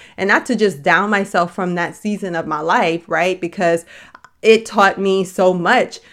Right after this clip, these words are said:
to get me where I am today. But I'm so glad that God didn't leave me that way, that he was able to work things out in me. So from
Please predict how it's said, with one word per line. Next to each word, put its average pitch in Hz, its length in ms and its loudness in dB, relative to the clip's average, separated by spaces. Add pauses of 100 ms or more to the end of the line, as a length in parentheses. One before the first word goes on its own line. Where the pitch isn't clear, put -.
(220)
to 262 140 -2
get 220 180 0
me 202 160 -2
where 180 260 4
I 175 180 0
am 170 280 -4
today. 196 480 -2 (260)
But 202 120 4
I'm 190 100 6
so 202 240 0
glad 190 380 0
that 180 120 0
God 180 220 2
didn't 175 380 -4
leave 220 320 -2
me 170 220 -4
that 156 260 -4
way, 156 260 -8 (300)
that 160 180 0
he 214 380 -4
was - 320 -8
able 185 300 -2
to 185 400 -6
work 185 440 -4
things 170 240 -4
out 196 220 2
in 175 100 -4
me. 160 220 -8
So 175 360 0
from 170 380 -2